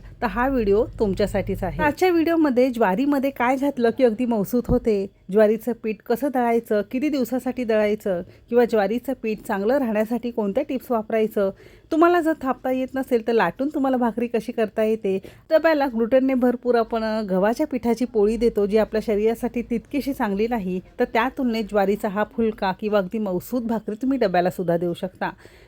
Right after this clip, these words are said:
दिवसभर मऊसूत राहण्यासाठी काही टिप्स दिलेल्या आहे,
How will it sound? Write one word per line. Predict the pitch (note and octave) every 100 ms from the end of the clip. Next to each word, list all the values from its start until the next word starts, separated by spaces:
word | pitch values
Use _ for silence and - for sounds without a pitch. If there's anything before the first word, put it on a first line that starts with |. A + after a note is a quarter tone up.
| -
दिवसभर | C#4 D#4+ C#4 D4+
मऊसूत | C4 A#3+ - C4
राहण्यासाठी | B3 A#3+ B3 B3 A#3+
काही | A#3 G#3+
टिप्स | A3 G#3+ A3 -
दिलेल्या | G3 G#3 G#3+ G#3+
आहे, | E3+ F3